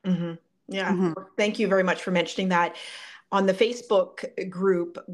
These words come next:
Speaker 1: we have, I'm posting one exercise per day that women can do to,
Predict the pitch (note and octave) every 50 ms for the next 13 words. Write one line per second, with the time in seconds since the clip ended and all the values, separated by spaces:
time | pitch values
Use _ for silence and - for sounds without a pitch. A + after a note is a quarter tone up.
0 | - - _ G3+ G3 G3 G3 F#3 F#3 G3 F3+ F3 E3+ E3 E3+ - - - F#3+ F#3+
1 | F#3 A#3 G3+ G#3 G#3 - G#3+ F#3+ F#3 F3 E3 E3+ F3+ F#3+ G#3 G#3 - - F#3+ G3
2 | - - - F#3+ F#3+ - F#3+ F3 E3 D#3+ E3 E3 - - - G3 F#3 F3 D#3 E3+
3 | D#3+ D3 D3 F3 F3 F#3 A#3 C4+ - _ - - - _ _ _ - F#3+ F3+ -
4 | - F#3+ F#3 F#3 F#3 F#3 F#3 - G3 F#3 E3+ E3+ F#3 F3 D#3+ E3 F3 F#3 G3+ G#3+
5 | G#3+ - _ - - F#3+ F#3 F3+ F3 F3 F3 E3+ E3